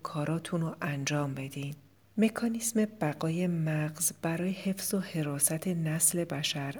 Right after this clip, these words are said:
از زمانی که ما انسان‌ها غارنشین بودیم بوده و کارش رو خوب انجام داده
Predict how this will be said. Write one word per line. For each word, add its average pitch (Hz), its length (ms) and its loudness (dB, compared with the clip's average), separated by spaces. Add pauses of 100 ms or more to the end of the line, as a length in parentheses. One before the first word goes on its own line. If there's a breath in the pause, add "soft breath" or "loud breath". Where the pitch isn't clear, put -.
از 180 140 0
زمانی 190 400 4
که 196 180 -4
ما 175 240 0
انسان‌ها 151 720 -4
غارنشین 147 680 0
بودیم 156 480 -2
بوده 143 520 -4 (160)
و 220 80 6
کارش 262 440 2
رو 247 160 2
خوب 190 340 -2
انجام 143 400 -2
داده 143 440 -4